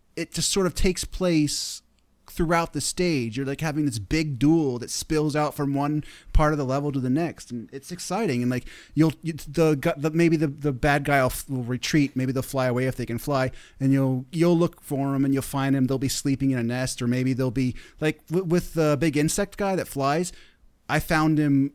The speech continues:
like, he, he found some car-, I found him again, and he was, like, chewing on this carcass. Presumably that was healing him. I don't know. But I don't know. It just feels like this really epic duel between you and a big monster. And, and, uh, for,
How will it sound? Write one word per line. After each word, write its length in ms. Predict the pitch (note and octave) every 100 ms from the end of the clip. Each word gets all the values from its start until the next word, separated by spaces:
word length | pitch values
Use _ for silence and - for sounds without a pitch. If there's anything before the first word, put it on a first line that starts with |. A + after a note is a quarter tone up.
| -
like, 180 | C3 -
he, 180 | D3+ D3
he 180 | D3+
found 300 | C#3+ D#3 D3
some 140 | C#3 B2+
car-, 200 | - -
I 100 | B2+
found 260 | - C#3+ C#3
him 100 | C#3
again, 240 | C3 C#3
and 80 | B2+
he 80 | B2+
was, 160 | B2
like, 120 | B2 A2+
chewing 340 | - C3+ B2+
on 80 | B2+
this 160 | A#2+
carcass. 600 | - B2+ A#2 - B2 - -
Presumably 800 | B2+ A2 C3 C3+ B2+ B2+ B2 A#2+
that 200 | A#2+ A2
was 140 | A#2
healing 320 | - A#2+ A#2
him. 120 | A#2+ A2
I 100 | A#2
don't 100 | A2+
know. 200 | A#2 A#2 - - -
But 80 | B3
I 20 |
don't 100 | C#4+
know. 80 | F#3
It 100 | E3+
just 160 | -
feels 240 | A3+ A3+ G3+
like 140 | G3
this 160 | E3 C#3+
really 240 | E3+ E3+ D3
epic 320 | D3+ C3 G2+ -
duel 340 | D3 E3 C3+
between 320 | A#2+ - C#3
you 120 | B2+ C#3
and 100 | B2+
a 20 |
big 200 | B2 A2
monster. 460 | B2 D3 - G#2+ G#2
And, 160 | G2+ - - - _ B2+
and, 320 | B2 B2 B2
uh, 340 | B2 A#2+ A#2 - _
for, 180 | -